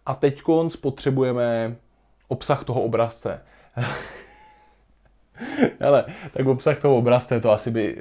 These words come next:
by snad ne-, neměl být zase nějaký jako zásadní problém, ne?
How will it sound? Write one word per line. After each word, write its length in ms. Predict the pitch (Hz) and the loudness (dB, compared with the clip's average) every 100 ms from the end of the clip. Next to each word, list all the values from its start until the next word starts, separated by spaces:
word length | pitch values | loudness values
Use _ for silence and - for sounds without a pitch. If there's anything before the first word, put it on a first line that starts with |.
| 113 | -4
by 360 | 113 113 110 | -2 0 -2
snad 400 | 98 - 113 - | -4 -6 -6 -6
ne-, 360 | 107 104 107 107 | -8 -6 -4 -4
neměl 340 | 110 113 113 | -4 -2 0
být 120 | 117 | 0
zase 260 | 113 107 120 | 0 -2 -4
nějaký 440 | 113 110 117 107 | -4 -2 -4 -4
jako 240 | 104 101 107 | -6 -8 -6
zásadní 460 | 104 101 117 101 | -6 -4 -4 -4
problém, 420 | 92 104 113 123 113 | -4 -4 -2 0 0
ne? 240 | 104 120 | -2 -4